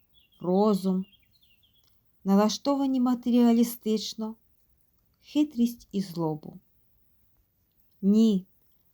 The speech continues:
дух стоїть вище розуму. Він є царем усього того, що є у вас. Всі фізичні, моральні дари є підданими і слугами цього царя там,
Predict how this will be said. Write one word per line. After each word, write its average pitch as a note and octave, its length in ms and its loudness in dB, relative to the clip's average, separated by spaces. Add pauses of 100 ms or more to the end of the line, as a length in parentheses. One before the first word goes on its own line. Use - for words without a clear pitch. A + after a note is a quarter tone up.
(120)
дух B3+ 300 0
стоїть G3+ 580 -4 (120)
вище G3+ 600 0
розуму. E3 560 -2 (840)
Він C4 320 4
є C4+ 180 2
царем C4+ 560 2
усього A#3 520 0
того, B3+ 540 0
що - 260 -8
є G#3 220 0
у A3+ 160 -4
вас. G3 540 -2 (960)
Всі D#4+ 340 2
фізичні, G#3 920 0 (640)
моральні A#3+ 680 4
дари G#3 560 0
є G3+ 240 0
підданими F#3 1040 -2
і G#3 80 -6
слугами A3 600 0
цього G3 360 0
царя G3 560 0
там, C4 280 -2